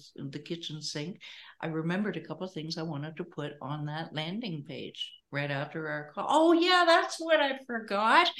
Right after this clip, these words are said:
That's the missing ingredient," kind of thing. Now, going to mental, mm, going to that mental clutter, and that y-, you're in the morning, "Did I email? Did I phone? Did I write down?" Yada, yada, yada.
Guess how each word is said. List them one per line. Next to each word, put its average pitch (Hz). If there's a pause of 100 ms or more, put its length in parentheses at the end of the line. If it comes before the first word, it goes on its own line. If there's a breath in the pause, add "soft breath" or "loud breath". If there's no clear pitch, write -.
(260 loud breath)
That's 294
the 311
missing 233
ingredient," 170 (320 loud breath)
kind 165
of 156
thing. 147 (1000)
Now, 180 (480)
going 170
to 156
mental, 226
mm, 175
going 165
to 156
that 143
mental 226
clutter, 156
and 147
that 143 (140)
y-, 120
you're 135
in 160
the 160
morning, 165
"Did 147
I 139
email? 165
Did 139
I 127 (120)
phone? 170
Did 143
I 139
write 143
down?" 165
Yada, 135
yada, 139
yada. 208